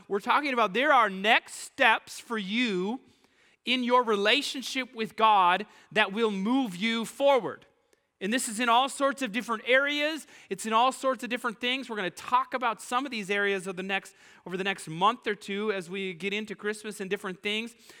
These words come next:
But here's why I bring this up today. Every single one of us today, we have a next step for us, for you, when it comes to the topic of prayer.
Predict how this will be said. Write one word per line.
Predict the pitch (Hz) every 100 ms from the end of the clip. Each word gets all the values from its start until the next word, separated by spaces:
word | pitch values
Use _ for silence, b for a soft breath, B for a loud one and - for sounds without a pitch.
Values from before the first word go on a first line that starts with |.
| B
But | 214
here's | 208 254 302
why | 254 220 208
I |
bring | 190 208
this | 196 226
up | 190
today. | 190 214 208
Every | 175 208 220 247
single | 240 - 233 208
one | 185 190 202
of | 170
us | 160 151 -
today, | - 151 151 147 151 B B 160
we | 143 175 226
have | 214 185
a | 165
next | 151 156 208 - - -
step | - - 220 190 - _ b b b b
for | - - 214 220 185
us, | 180 170 -
for | - 214 226
you, | 185 180 190 165 185 202 B
when | - 175
it | 170
comes | 196 185
to | 170
the |
topic | 160 185 170 160
of | 147
prayer. | - 151 110 -